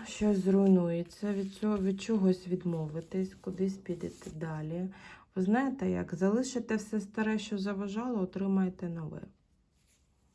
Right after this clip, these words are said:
Будете нервувати через якусь ситуацію, потім зрозумієте, що вам вже сказали, що все буде нормально, що все буде добре. І ви будете сидіти, "А чому, чому я так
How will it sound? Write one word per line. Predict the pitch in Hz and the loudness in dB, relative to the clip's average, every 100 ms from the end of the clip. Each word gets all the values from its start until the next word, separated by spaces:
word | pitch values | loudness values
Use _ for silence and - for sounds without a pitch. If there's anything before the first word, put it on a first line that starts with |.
| _ _ _ _ _ - _ _ _ | _ _ _ _ _ -20 _ _ _
Будете | - 175 202 196 190 180 | -8 -4 -2 -2 0 2
нервувати | 180 190 190 190 180 180 175 170 | 4 4 4 2 2 -2 -4 -10
через | - 165 165 160 | -10 -8 -8 -6
якусь | 165 - 175 - | -8 -6 -8 -8
ситуацію, | - - 208 285 285 190 | -14 -8 -6 -6 -6 -6
потім | - 175 - 185 | -4 -6 0 0
зрозумієте, | 175 180 170 175 190 233 214 170 | 2 -2 -2 0 0 0 -4 -8
що | - - | -10 -10
вам | 165 202 214 | -4 2 2
вже | 185 | 2
сказали, | 185 - - 185 196 262 220 | 0 -4 -4 -2 0 -2 -2
що | 190 175 | -4 -6
все | 170 202 | -8 -6
буде | 190 185 180 | -4 -2 -2
нормально, | 175 165 156 151 160 156 | -2 -4 -6 -8 -10 -12
що | - | -16
все | 170 - | -20 -8
буде | 190 190 175 170 | -2 0 -2 -6
добре. | 156 - 156 - _ _ _ _ _ - - - _ _ _ | -8 -8 -10 -12 _ _ _ _ _ -20 -20 -20 _ _ _
І | - | -8
ви | 165 | -6
будете | 175 185 190 165 | 0 0 0 -4
сидіти, | - 170 190 190 | -8 -4 -4 -4
"А | 160 | -10
чому, | - 175 196 220 196 | -8 -4 0 0 -2
чому | - 180 190 | -4 -2 -2
я | 220 | -2
так | 214 | -4